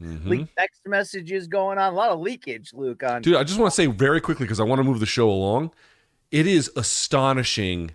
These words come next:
Speaker 1: how much information we have learned about the business from this one court case. Granted, it's gone further than we had imagined in certain cases. We didn't know it was gonna go this far, but it has.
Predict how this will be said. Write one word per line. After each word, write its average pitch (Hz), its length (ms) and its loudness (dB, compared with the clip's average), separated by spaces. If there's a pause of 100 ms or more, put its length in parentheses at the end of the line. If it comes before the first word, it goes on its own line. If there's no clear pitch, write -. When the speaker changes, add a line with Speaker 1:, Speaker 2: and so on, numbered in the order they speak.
Speaker 1:
how 127 440 -2
much 139 540 0
information 113 800 0
we 110 160 -4
have 113 220 0
learned 104 380 -2
about 107 320 -2
the 104 80 -8
business 87 440 -6
from 95 280 -4
this 92 220 -6
one 104 360 -2
court 104 320 -4
case. 92 220 -4
Granted, 117 520 2 (300)
it's 107 160 -6
gone 123 240 2
further 131 360 0
than 117 180 2
we 120 120 -2
had 123 140 0
imagined 131 720 -2 (400)
in 110 100 -6
certain 123 320 0
cases. 110 560 -2
We 107 100 0
didn't 123 240 0
know 131 180 6
it 139 40 6
was 127 100 0
gonna 120 160 0
go 127 160 4
this 117 200 0
far, 139 240 2
but 95 200 0
it 113 100 0
has. 123 680 0